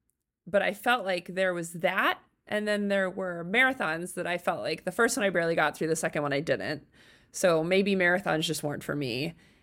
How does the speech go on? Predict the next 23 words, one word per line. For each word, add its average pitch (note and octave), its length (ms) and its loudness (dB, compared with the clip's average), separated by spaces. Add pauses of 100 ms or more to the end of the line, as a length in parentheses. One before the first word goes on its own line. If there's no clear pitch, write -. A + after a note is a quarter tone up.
(440)
And F#3+ 800 2 (320)
there G#3 320 -2
were F3 220 -6
fast D#4 420 -4
runners, F3 540 -8 (360)
and G3 180 -2
then F#3+ 120 0
there F#3 140 2
was F3 160 -2
what F3 120 -4
I F3 200 2
was E3 220 -2
doing. B2+ 540 -8 (560)
And F3 440 4
I E3+ 140 0
felt F#3 340 -2
like F3 400 -2 (120)
who A3 220 -10
I B3 240 2
was G3 420 -2
was E3+ 320 -2
someone G3 460 2
who D#3 600 0